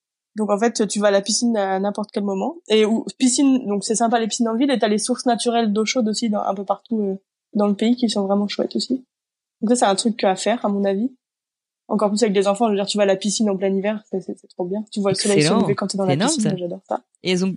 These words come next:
Speaker 2: elles ont quoi de différent, ces piscines, par rapport à ce qu'on connaît ?
Speaker 1: Elles sont chaudes et dehors. <laughs> Je sais pas. J'avoue que j'étais pas trop piscine, moi. Je sais pas trop mon truc.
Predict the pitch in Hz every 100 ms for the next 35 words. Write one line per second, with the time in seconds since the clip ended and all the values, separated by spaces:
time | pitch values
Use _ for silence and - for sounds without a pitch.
0 | - 190 202 196 208 214 208 - 180 190
1 | - 185 180 180 208 175 165 170 165 170
2 | 170 175 233 _ _ _ _ 202 196 214
3 | 208 - 214 214 196 196 277 - - 220
4 | 254 - 196 - 240 - 254 240 254 285
5 | 214 226 233 - - 233 233 208 196 196
6 | 190 196 214 226 202 196 247